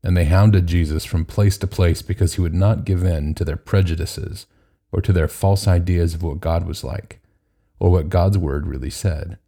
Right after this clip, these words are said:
The result of all this was that these critical people missed the blessedness of Jesus' company and the real fellowship of the apostles. Their criticism became so bad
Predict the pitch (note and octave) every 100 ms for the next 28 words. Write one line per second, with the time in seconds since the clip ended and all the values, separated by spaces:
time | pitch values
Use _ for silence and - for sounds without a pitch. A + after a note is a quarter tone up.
0 | _ _ _ _ _ _ _ _ _ _
1 | _ _ _ _ A2 G2 G2 G#2 C#3 C#3
2 | - A2 A2 G#2 E2+ D2+ - - - -
3 | F#2 G#2 G2+ F#2+ - B2 A#2 C3+ A#2 G2
4 | E2 C#2+ D2+ - _ _ _ _ G2 F#2+
5 | A2 A#2+ - - F2+ F#2+ G2 G2 F2+ D#2+
6 | C#2 D2 - E2 F2 E2 - - F#2 -
7 | G2 G2 D2+ A2+ - _ _ _ _ _
8 | F2+ E2 D#2+ E2+ F#2+ F2 - G2+ G2 F2
9 | - C2+ - _ - E2+ D2+ - F2+ E2
10 | - - - - _ _ _ _ _ _
11 | _ _ _ _ - A2 B2+ - A#2 G#2
12 | E2+ E2+ D#2+ F2+ - G2 F2 - A2 A2+
13 | G2+ D#2+ A#1+ C2